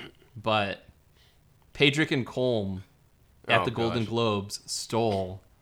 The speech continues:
Speaker 1: Everything Everywhere All at Once's win to
Speaker 2: Well,
Speaker 1: be
Speaker 2: that's
Speaker 1: the
Speaker 2: the
Speaker 1: Best
Speaker 2: Golden
Speaker 1: Picture
Speaker 2: Globes.
Speaker 1: musical or
Speaker 2: It's the
Speaker 1: comedy.
Speaker 2: Hollywood Idiot Association that votes on that.
Speaker 1: It is. A lot of people look at it as a precursor, and sometimes they actually get the awards right.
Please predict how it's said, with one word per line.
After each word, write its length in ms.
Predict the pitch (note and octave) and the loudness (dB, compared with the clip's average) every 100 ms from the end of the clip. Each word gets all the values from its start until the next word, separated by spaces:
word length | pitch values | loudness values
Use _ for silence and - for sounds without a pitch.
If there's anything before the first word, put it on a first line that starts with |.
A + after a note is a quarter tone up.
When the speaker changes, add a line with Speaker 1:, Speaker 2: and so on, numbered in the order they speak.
| _ _ _ _ | _ _ _ _
Speaker 1:
Everything 360 | A2 A2+ B2+ A2+ | -4 -2 0 0
Everywhere 360 | G#2+ A2 G#2 | 2 2 2
All 160 | G2+ G2+ | 4 2
at 100 | G2+ | 2
Once's 380 | G2+ G2 G2+ F#2+ | 0 -4 -4 -6
win 460 | G2+ G2+ F2+ F2+ F2+ _ _ - _ - - | -4 -2 -4 -8 -12 _ _ -20 _ -20 -10
to 100 | - | 0
Speaker 2:
Well, 100 | C#3 | 2
Speaker 1:
be 120 | G#2+ | 4
Speaker 2:
that's 140 | F3 F3 | 6 6
Speaker 1:
the 20 | |
Speaker 2:
the 40 | - | 6
Speaker 1:
Best 80 | G#2+ | 8
Speaker 2:
Golden 200 | G#3 F#3 | 6 6
Speaker 1:
Picture 140 | A#2 | 4
Speaker 2:
Globes. 160 | C3+ B2+ G#2 | 6 6 4
Speaker 1:
musical 100 | F#2+ G2+ | 0 -2
or 40 | |
Speaker 2:
It's 80 | F#2 | -2
the 40 | - | -2
Speaker 1:
comedy. 280 | F#2+ G2 F#2 | 0 0 4
Speaker 2:
Hollywood 640 | B2 C3+ B2+ B2 A2 G#2+ | 6 6 4 0 -2 -4
Idiot 340 | - G#2 G#2 F#2+ | -6 -2 -2 -2
Association 840 | - F#2 E2+ - F2 E2 - E2+ | -4 -8 -8 -8 -8 -8 -12 -12
that 160 | E2+ D2 | -12 -10
votes 260 | F2+ E2+ - | -12 -12 -14
on 140 | G1+ | -16
that. 300 | G#1 G#1 G#1 - - - - - | -16 -16 -18 -20 -20 -20 -20 0
Speaker 1:
It 140 | C#3 D3 | 4 6
is. 520 | C#3+ C3 A#2 G2+ G2 - | 8 8 8 4 -2 0
A 60 | |
lot 180 | A#2+ C3 | 6 6
of 80 | C3+ | 6
people 240 | D3+ D#3 | 0 2
look 160 | D3 D3+ | 0 2
at 80 | C#3+ | 2
it 120 | C3+ | 2
as 140 | B2 | 2
a 40 | A2 | 0
precursor, 680 | - A#2+ C3 - B2+ - D3 | -2 -4 -2 0 0 0 2
and 180 | D3 C#3+ | 4 4
sometimes 680 | - C3+ C#3+ E3+ F3+ G3+ D#3+ | 4 4 4 4 6 4 0
they 120 | C3 | 4
actually 340 | C#3 C#3 D#3 | 4 4 0
get 200 | A#2+ C3 | 2 2
the 80 | - | 2
awards 380 | B2 A2+ A2 A2 | 2 4 2 0
right. 400 | G2 F#2+ E2+ - | -4 -8 -8 -14